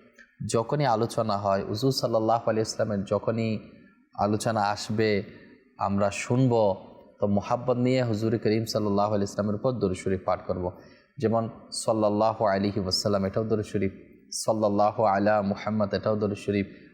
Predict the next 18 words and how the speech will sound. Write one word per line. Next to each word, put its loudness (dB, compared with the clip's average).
আসসালাতু 2
ওয়াসসালামু 2
আলাইকা 0
ইয়া 2
রাসূলুল্লাহ, 0
এটাও 0
দরুদ 0
শরীফ। -2
অসংখ্য 0
দরুদ 0
শরীফ 0
রয়েছে, 2
আপনি 0
যে 2
দরুদ 0
শরীফটা -2
আপনার -2
ভালো, 0